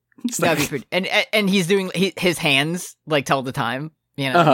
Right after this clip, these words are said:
Speaker 2: that would, that'd be pretty cool.
Speaker 1: And he's got, like, a big, like, and, like, the, the circle, the, the central
Speaker 2: Mm.
Speaker 1: gear, and the, and the watch is, like, right in his tummy.
Speaker 2: Yeah, that'd be great.
Speaker 1: It'd be pretty funny.
Speaker 2: Uh, but,
Speaker 1: Anyways.
Speaker 2: mm-hmm, Pucci's here, and he says, "Actually, Anasui is my main target now, not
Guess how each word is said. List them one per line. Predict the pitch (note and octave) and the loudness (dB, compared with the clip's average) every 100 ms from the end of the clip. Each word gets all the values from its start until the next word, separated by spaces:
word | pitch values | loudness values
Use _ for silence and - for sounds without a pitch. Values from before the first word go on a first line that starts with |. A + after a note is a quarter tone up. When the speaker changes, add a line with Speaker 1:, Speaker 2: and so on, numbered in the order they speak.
| B2 | 4
Speaker 2:
that | B2+ | 2
would, | A#2+ | -4
that'd | C3 A#2+ | -2 -2
be | A2 | -6
pretty | A#2 G#2 | -12 -10
cool. | A2 A2 | -10 -2
Speaker 1:
And | D#3 | 0
he's | C#3 | 2
got, | D#3 | 2
like, | C#3+ C#3+ | 2 2
a | |
big, | B2+ C3 B2 | 2 2 2
like, | B2 B2 - - _ - | 2 2 -4 -16 _ 0
and, | F3 | 2
like, | F3+ F3 | 2 2
the, | F3 | 0
the | C#3+ D#3+ | 4 4
circle, | - D#3+ C#3 B2+ A#2 | 4 2 2 2 2
the, | B2 A#2+ | 2 2
the | A#2+ C3+ | 2 2
central | E3+ E3 D3 | 2 2 2
Speaker 2:
Mm. | C3 | 2
Speaker 1:
gear, | C3+ A#2+ | 4 4
and | B2 | 4
the, | B2 | 2
and | A#2+ B2+ | 2 2
the | A#2+ | 4
watch | A#2 A#2 | 4 2
is, | B2 | 2
like, | A#2+ | 0
right | A#2 A#2 A2+ | 2 2 2
in | A2+ | -2
his | A2+ | -2
tummy. | A2 A2 B2+ C#3+ - _ - | -2 -2 -2 -4 -8 _ -8
Speaker 2:
Yeah, | E3+ E3 A2+ A#2 | -2 0 0 0
that'd | A2+ G#2 | -2 -6
be | |
great. | - D#2 A2 - - - | -8 -8 -6 -8 -14 -16
Speaker 1:
It'd | - - | -6 -4
be | |
pretty | - G#2 | 0 0
funny. | A2 G2+ A#2+ | 2 0 2
Speaker 2:
Uh, | D#3 D3 D3+ | 4 6 6
but, | D3+ | 6
Speaker 1:
Anyways. | D#3 C3 A#2+ B2 | 4 4 0 -2
Speaker 2:
mm-hmm, | E3 E3+ D3+ | -6 -6 -6
Pucci's | - B3+ G#3 | -2 0 0
here, | D3+ B2+ B2+ - | 0 0 0 -4
and | C#3+ | -4
he | E3+ | -4
says, | D3+ D3 | -2 0
"Actually, | D3+ - E3+ | 0 0 -2
Anasui | C#3 C#3 D3+ C#3 | 0 -2 -2 -4
is | B2 | -2
my | C3 | -2
main | B2 A#2+ | -2 -4
target | B2 A#2 C3 | -4 -4 -4
now, | C#3 C#3 | -2 0
not | C#3+ C#3+ - | 2 2 0